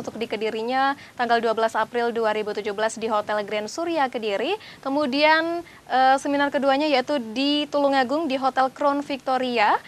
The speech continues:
Kamis tiga belas April dua ribu tujuh belas. Nah, untuk cara daftarnya, Anda bisa daftar sekarang dengan cara, eh, ketik, eh, kirim S M S dengan cara ketik nama, spasi C C S, kemudian spasi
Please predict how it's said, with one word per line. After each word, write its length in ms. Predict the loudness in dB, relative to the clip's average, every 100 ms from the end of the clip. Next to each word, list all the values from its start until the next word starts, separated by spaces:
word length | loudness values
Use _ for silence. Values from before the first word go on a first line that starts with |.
| -12 -20 -20 -20 -20 -20 -20 -20 -20 -20 0
Kamis 240 | 2 2 0
tiga 240 | 2 4
belas 160 | 2 2
April 400 | 2 4 4 6
dua 240 | 4 4
ribu 160 | 2 -2
tujuh 240 | -4 2
belas. 320 | 4 4 2
Nah, 160 | 0 0 -2
untuk 320 | -2 0 -2 2
cara 240 | 4 4
daftarnya, 640 | 2 0 0 0 2 2
Anda 80 | 2
bisa 240 | 0 0 -2
daftar 240 | -2 -4
sekarang 560 | -2 0 2 2 0 -10 -20 -8
dengan 400 | -2 0 2 0
cara, 560 | 4 6 8 8 6 2 -8 -20 -4 4
eh, 240 | 4 4
ketik, 240 | 2 -2 -6 -18 -20 -20 -14 4
eh, 160 | 6 6
kirim 160 | 4 2
S 80 | 2
M 80 | 2
S 160 | 2
dengan 240 | 2 2 2
cara 160 | 2
ketik 240 | 0 -4 -2
nama, 400 | 0 0 0 -2
spasi 560 | 0 4 4 2 0
C 160 | 0 0
C 160 | 2
S, 400 | 4 6 4 2 -12 -20 -8
kemudian 400 | -4 2 2 2
spasi 800 | -2 0 4 4 2 0 0